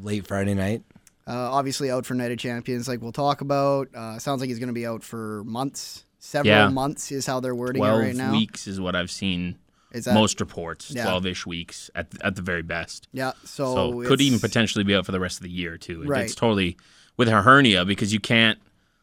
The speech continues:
Speaker 3: do any lifting at all either, right? So you can't even train to keep in shape. So
Speaker 2: Right. So you
Speaker 3: he's
Speaker 2: need to do the
Speaker 3: off
Speaker 2: training
Speaker 3: for at
Speaker 2: afterward.
Speaker 3: least, no matter what, at least ten weeks.
Speaker 2: Right.
Speaker 3: So if he's able to at least work out after ten weeks, then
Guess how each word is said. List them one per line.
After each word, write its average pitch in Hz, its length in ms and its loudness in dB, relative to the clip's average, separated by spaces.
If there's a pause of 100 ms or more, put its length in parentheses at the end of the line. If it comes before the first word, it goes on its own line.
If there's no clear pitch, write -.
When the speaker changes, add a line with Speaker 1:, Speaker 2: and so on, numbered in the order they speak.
(160)
Speaker 3:
do 117 220 4
any 113 220 4
lifting 98 520 4
at 92 100 2
all 87 220 2
either, 92 220 2
right? 90 200 -2
So - 120 -2
you 104 60 4
can't 123 260 6
even 95 180 4
train 110 500 4
to 95 100 -6
keep - 360 0
in 92 120 0
shape. 90 440 2
So 139 160 -4
Speaker 2:
Right. 87 160 -2 (160)
So - 140 -14
you 127 80 2
Speaker 3:
he's 190 140 8
Speaker 2:
need - 60 2
to 107 60 4
do 113 60 8
the 117 60 8
Speaker 3:
off 113 140 6
Speaker 2:
training 156 300 6
Speaker 3:
for 110 80 8
at 104 140 6
Speaker 2:
afterward. 104 240 0
Speaker 3:
least, 120 420 4
no 107 120 4
matter 113 440 6
what, 110 340 6
at 110 260 2
least 107 560 0
ten 90 280 -2
weeks. - 480 -6
Speaker 2:
Right. 127 200 -8 (400)
Speaker 3:
So 85 420 -4
if 71 180 -4
he's 92 220 0 (160)
able 113 300 6
to 92 240 -2
at 92 100 -4
least 98 320 -2 (180)
work 104 320 2
out 104 280 4
after 98 280 2
ten 101 280 2
weeks, 87 240 -4
then 90 300 -4